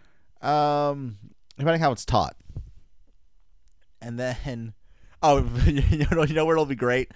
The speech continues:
Like, like, at recess the next day, or, like, later that day, if it's in the morning,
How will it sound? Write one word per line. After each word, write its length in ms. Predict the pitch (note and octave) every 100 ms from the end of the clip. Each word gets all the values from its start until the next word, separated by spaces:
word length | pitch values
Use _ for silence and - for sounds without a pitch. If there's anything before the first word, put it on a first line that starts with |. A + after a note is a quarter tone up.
| - - - - -
Like, 320 | C#3 B2+ B2 -
like, 280 | C3+ B2+ A2
at 200 | C#3 C#3
recess 640 | B2+ C3 C#3+ - D3+ B2 -
the 120 | C3
next 380 | B2 A#2+ - G2+
day, 500 | A2+ G#2 F#2+ F2 - - - - - - -
or, 120 | B2
like, 220 | A#2 G#2
later 240 | B2 A#2+
that 220 | A2+ G#2+ F2+
day, 360 | G#2 G2 F#2
if 100 | F#2
it's 120 | G2 G2
in 40 |
the 60 | F#2
morning, 380 | G2 F#2 F2